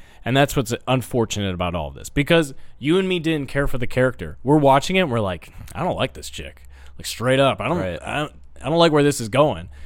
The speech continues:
Speaker 1: Um, but there's
Speaker 2: I
Speaker 1: a line.
Speaker 2: I would have rather have seen, uh, what's her face? Michonne from Walking Dead.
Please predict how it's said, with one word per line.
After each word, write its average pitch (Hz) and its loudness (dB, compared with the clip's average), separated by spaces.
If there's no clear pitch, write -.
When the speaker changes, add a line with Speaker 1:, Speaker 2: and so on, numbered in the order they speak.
Speaker 1:
Um, 117 2
but 127 4
there's 170 4
Speaker 2:
I - 6
Speaker 1:
a - 0
line. 120 2
Speaker 2:
I 131 4
would 202 6
have 170 4
rather 127 4
have 110 -4
seen, 113 -4
uh, 95 -4
what's 104 -4
her - -8
face? 82 -8
Michonne 107 -2
from 98 -4
Walking 101 -2
Dead. 95 -6